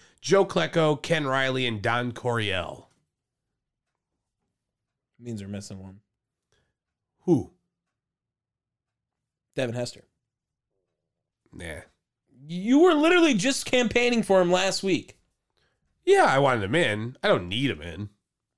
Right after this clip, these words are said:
Speaker 1: But
Speaker 2: Bullshit.
Speaker 1: I called Don Coryell.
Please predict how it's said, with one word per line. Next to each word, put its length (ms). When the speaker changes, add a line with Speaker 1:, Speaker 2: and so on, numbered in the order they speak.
Speaker 1:
But 380
Speaker 2:
Bullshit. 500
Speaker 1:
I 220
called 720
Don 300
Coryell. 680